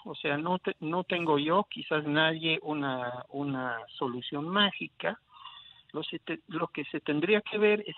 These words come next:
analizar a fondo cada detalle de Pemex, ver qué es lo que funciona, qué es lo que no funciona. Lo que no funciona, cerrarlo o incluso venderlo.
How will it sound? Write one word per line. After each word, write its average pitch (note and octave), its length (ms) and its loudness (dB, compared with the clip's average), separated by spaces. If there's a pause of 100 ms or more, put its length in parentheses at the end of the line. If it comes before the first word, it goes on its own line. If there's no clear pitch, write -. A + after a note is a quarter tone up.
analizar F#3+ 800 2
a F#3 80 6
fondo G3 540 0
cada G3 340 4
detalle E3+ 640 0
de C#3+ 140 -2
Pemex, G#3 440 2 (240)
ver F#3 240 4 (100)
qué F3 100 -6
es - 100 -14
lo - 100 -4
que C3+ 160 -10
funciona, G3+ 600 -2
qué F3 180 -4
es E3 120 -6
lo D#3+ 160 0
que - 140 -6
no D3 280 0 (100)
funciona. F#3+ 720 0 (720)
Lo C#3+ 340 4
que D3 200 0
no F#3+ 160 4
funciona, F#3 720 2
cerrarlo C3+ 680 2
o C#3+ 220 2
incluso B2+ 480 -4
venderlo. E3 760 -2